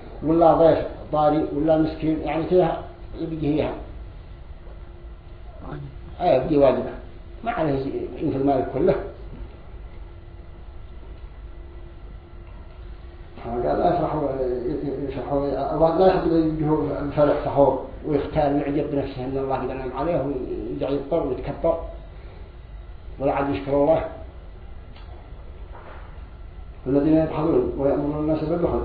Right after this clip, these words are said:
هذا اللي يقول اللي ما بيحبهم الله، اللي بيبخلون.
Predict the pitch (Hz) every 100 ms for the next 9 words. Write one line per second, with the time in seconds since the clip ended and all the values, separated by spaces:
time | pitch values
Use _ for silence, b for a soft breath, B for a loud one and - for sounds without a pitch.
0 | 123 123 135 160 151 139 135 123 - -
1 | - - - 143 143 156 139 139 120 139
2 | - 135 127 135 123 120 - - 175 156
3 | 151 139 127 -